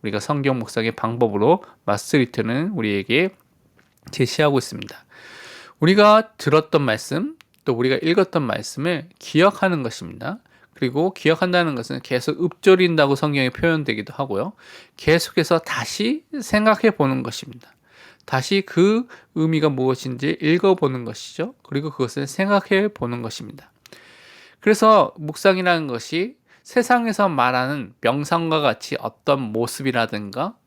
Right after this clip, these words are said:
어떤 상황이라든가 어떤 말이라든가 어떤 생각을 비워내는, 그것을 버리는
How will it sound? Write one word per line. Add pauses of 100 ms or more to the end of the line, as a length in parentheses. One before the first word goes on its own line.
(140)
어떤
상황이라든가
어떤
말이라든가
어떤
생각을 (420)
비워내는, (640)
그것을
버리는